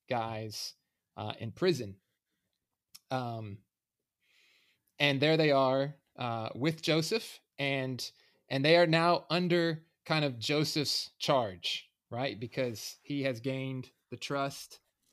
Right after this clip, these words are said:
of, uh, the captain of the guard, and so, so they're there, uh, in prison. Before I read, do you have any other comments on these two guys?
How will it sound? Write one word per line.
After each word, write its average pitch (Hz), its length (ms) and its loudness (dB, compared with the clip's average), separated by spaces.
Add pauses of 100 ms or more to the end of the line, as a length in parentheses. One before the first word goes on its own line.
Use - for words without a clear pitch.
(320)
of, 123 580 -4 (380)
uh, 104 360 -10
the 110 60 -10
captain 170 400 -2
of 143 80 -4
the 143 80 -2
guard, 127 460 -2 (480)
and 117 160 -10
so, 117 560 -4
so 123 180 -6
they're 117 180 -6
there, 113 440 -6 (280)
uh, 104 380 -10 (240)
in 120 120 -10
prison. 113 360 -6 (360)
Before 143 300 0
I 135 100 2 (120)
read, 139 240 2
do 131 60 0
you 131 40 4
have 127 140 2
any 127 140 -2
other 123 140 0
comments 127 380 -6
on 127 80 -6
these 123 140 -8
two 135 120 -4
guys? 131 400 -2